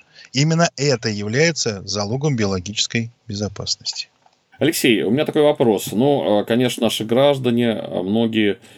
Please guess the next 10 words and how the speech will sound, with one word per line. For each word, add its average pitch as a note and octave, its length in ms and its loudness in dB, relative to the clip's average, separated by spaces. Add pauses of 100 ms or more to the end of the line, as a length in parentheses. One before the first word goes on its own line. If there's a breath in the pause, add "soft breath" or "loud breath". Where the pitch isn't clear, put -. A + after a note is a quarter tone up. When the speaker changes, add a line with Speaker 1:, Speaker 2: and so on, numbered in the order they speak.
(120)
Speaker 2:
находятся G2+ 640 0
сегодня F#2 360 -2
в - 40 -8
стрессовом F#2+ 480 -2
состоянии, D3 640 0
пережив B2 520 0
вот G2 160 -4
этот F#2+ 140 -4
период F#2 360 -2
самоизоляции, G2+ 1040 0